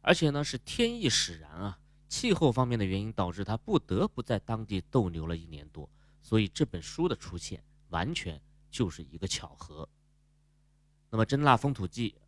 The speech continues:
拢共啊只有八千多个字，但是他却写的是面面俱到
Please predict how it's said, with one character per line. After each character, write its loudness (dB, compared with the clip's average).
拢 -4
共 6
啊 -4
只 -6
有 0
八 12
千 -2
多 0
个 -2
字， -14
但 0
是 -4
他 -4
却 0
写 -6
的 -6
是 -4
面 2
面 -2
俱 -4
到 -4